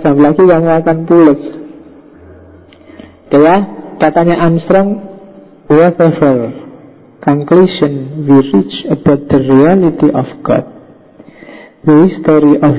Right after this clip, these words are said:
this idea must tell us something important about the human mind and the nature of our aspiration.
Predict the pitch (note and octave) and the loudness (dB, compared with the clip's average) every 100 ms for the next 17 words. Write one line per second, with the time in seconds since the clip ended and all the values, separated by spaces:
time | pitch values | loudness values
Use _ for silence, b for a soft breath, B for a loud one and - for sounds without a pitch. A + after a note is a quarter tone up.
0 | C3 D3 - D3+ F3 G3+ - C3+ B2 A#2 | 0 -2 0 0 2 2 2 2 2 0
1 | B2 - - - C#3+ C#3+ - - F3 F#3+ | -4 -10 -14 -4 -2 -2 -6 -4 0 0
2 | - D#3+ C#3 - - - F3+ F#3+ F3+ - | 0 -4 -4 -6 -16 -4 -2 -2 -4 -4
3 | D#3+ D#3 E3 D3 C#3 C#3 F3 - B2+ A#2+ | -2 -2 -2 -2 -2 -2 -2 -2 -4 -6
4 | B2 - - _ D3+ - - - D3+ C#3 | -10 -16 -20 _ -6 -2 -2 0 0 0
5 | B2+ D#3+ F3+ F#3 F3 D3 B2+ A#2+ A2+ A#2 | 0 0 0 0 -2 -2 0 -2 -4 -10
6 | - B B - D#3 D3 C#3 C3+ D#3+ E3+ | -18 B B -6 -4 -2 -2 0 0 0
7 | - C3+ B2 - C#3 - - C#3+ C#3 C3+ | 0 -2 -2 -4 -6 -6 -6 -2 0 0
8 | C3 C#3 - C#3 - - C3+ C#3+ C#3 - | 0 -4 -8 -10 -6 0 2 2 -2 -4
9 | - - | -14 -16